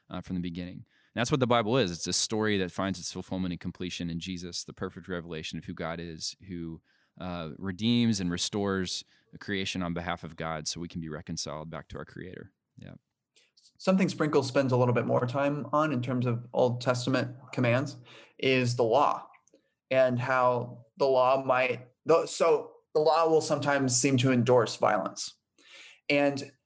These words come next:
Speaker 2: the way Sprinkle talks about this is he compares it to the nations around him, to the, to the nations around Israel, and shows how the law would not make Israel perfect, but it was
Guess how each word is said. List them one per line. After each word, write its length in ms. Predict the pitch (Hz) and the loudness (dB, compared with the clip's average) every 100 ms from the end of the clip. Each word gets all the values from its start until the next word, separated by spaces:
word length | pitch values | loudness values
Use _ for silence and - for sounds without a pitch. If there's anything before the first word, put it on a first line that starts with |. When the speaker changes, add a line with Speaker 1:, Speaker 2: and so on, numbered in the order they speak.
| _ _ | _ _
Speaker 2:
the 80 | 156 | 2
way 160 | 170 220 | 4 4
Sprinkle 340 | - 196 190 | 2 2 2
talks 300 | - 139 123 | 2 0 2
about 200 | 127 127 | 0 2
this 160 | 131 131 | 2 2
is 100 | 131 | 0
he 80 | - | 2
compares 500 | 127 120 151 165 160 | 2 2 4 4 2
it 100 | 160 | -2
to 80 | 135 | 2
the 80 | 123 | 4
nations 460 | 127 127 127 120 | 4 2 0 0
around 420 | 117 117 113 113 | 2 4 4 2
him, 380 | - - - - _ _ _ _ - | 0 -2 -4 -12 _ _ _ _ -10
to 120 | - 131 | -2 0
the, 160 | 123 | 0
to 120 | - 139 | 0 2
the 60 | |
nations 360 | 135 135 131 120 | 4 2 0 2
around 200 | 120 113 | 2 2
Israel, 480 | 104 131 135 - _ - _ _ _ _ | 0 2 2 0 _ -20 _ _ _ _
and 520 | 143 143 135 131 123 - - - | 4 4 4 0 -4 -10 -14 -4
shows 480 | - 180 170 175 | -2 4 4 4
how 560 | 156 135 131 131 - - _ _ _ _ _ - | 0 2 4 4 0 -8 _ _ _ _ _ 0
the 80 | |
law 560 | 139 135 147 175 180 175 - - _ _ _ - | 2 4 4 6 4 4 0 -14 _ _ _ 0
would 180 | 131 | 0
not 320 | 127 147 151 151 | 4 4 4 4
make 220 | 143 143 | 2 2
Israel 320 | 135 127 120 | 0 4 4
perfect, 720 | - 143 147 156 202 196 - _ - | 2 2 2 4 2 2 -10 _ 0
but 120 | 143 | 4
it 100 | 139 | 4
was 240 | 139 127 | 2 0